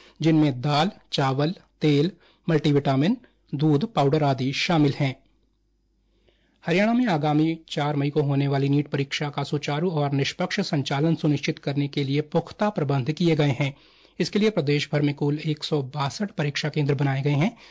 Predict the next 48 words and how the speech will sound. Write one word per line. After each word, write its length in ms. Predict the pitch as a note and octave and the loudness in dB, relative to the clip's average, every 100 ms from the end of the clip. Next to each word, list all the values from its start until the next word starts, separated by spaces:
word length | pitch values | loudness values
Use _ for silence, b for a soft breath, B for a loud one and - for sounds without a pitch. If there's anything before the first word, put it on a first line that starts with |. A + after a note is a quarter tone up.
| B B | B B
जिनमें 380 | D3+ D#3+ D3 C#3 | 2 4 4 0
साठ 480 | - D#3 F3+ A3 D#3+ | -4 -2 -2 -2 -2
हजार 300 | C#3+ C#3+ C#3+ | 0 -2 -2
छह 140 | D3+ | -4
सौ 160 | C#3+ D3+ | -2 -2
सतासी 480 | - D3 D#3+ - G#3+ | -4 -6 -4 -4 -4
परीक्षार्थी 680 | D#3 C#3 - D#3 E3 - D#3 | -2 -2 -4 -4 -4 -4 -4
शामिल 320 | - D#3 C#3+ | 2 2 2
होंगे। 340 | D3 C#3+ C3+ b b b b b - | 2 2 0 b b b b b -2
मुख्य 200 | - F#3+ | 0 0
सचिव 320 | G3+ A3+ G3+ | 2 0 2
अनुराग 340 | D#3 D3 C#3 | 2 2 2
रस्तोगी 380 | C3+ - D3 C#3 | -2 0 0 2
ने 100 | C#3+ | 0
परीक्षा 360 | C#3 C#3 - C#3+ | -2 -4 -4 -4
के 200 | - C#3+ | -2 -4
लिए 260 | C#3 C#3 | -2 -4
राज्य 320 | C#3+ C#3+ C3 D3+ | -4 -4 -6 -8
की 140 | - | -8
तैयारियों 460 | C#3+ C#3 C#3 D3 D#3+ | -4 -2 -2 -2 -4
की 120 | C#3+ | -4
समीक्षा 480 | D3 C3+ - D#3 D3+ | -4 -4 -2 -2 -4
के 220 | D#3 C#3 | -4 -4
लिए 180 | C3+ D3 | -4 -2
आज 320 | D3 C3+ D3 | -2 -2 -2
एक 220 | C#3+ C#3+ | -4 -2
उच्च 220 | D#3+ - | -4 -2
स्तरीय 340 | F3 - C#3+ C#3+ | -6 -2 0 0
बैठक 340 | C#3 - D#3+ | -2 -4 -4
की 140 | D3+ | -2
अध्यक्षता 500 | D3+ C#3+ C#3+ D3 C#3+ | -2 -2 -2 -2 -4
की। 280 | C3+ D3 C#3 b b b b b b b | -4 -4 -6 b b b b b b b
श्री 140 | - G3 | -2 0
रस्तोगी 380 | G3 G#3 F#3+ G#3 | 2 2 2 2
ने 100 | G3 | 0
कहा 220 | F3 F3+ | 0 2
कि 120 | F#3+ | 2
परीक्षा 400 | F#3 C#3 - D3+ | 0 -2 -2 -2
से 140 | - | -2
जुड़ी 260 | C#3 C#3 C#3+ | -2 0 -2
तैयारियों 440 | C#3+ C#3 C3 C#3+ | 0 -2 -2 -4
का 120 | C#3 D3 | -4 -4
आकलन 360 | C3+ D3+ C#3+ | -2 -2 -2
करने 340 | C#3 C3+ D3+ F#3 | -2 -2 0 0
और 180 | D3+ D3+ | -2 -2
किसी 240 | C#3 D#3+ | -4 -2
भी 140 | C#3+ D#3+ | -2 -2
कमी 440 | - C#3+ D3+ | -4 -6 -6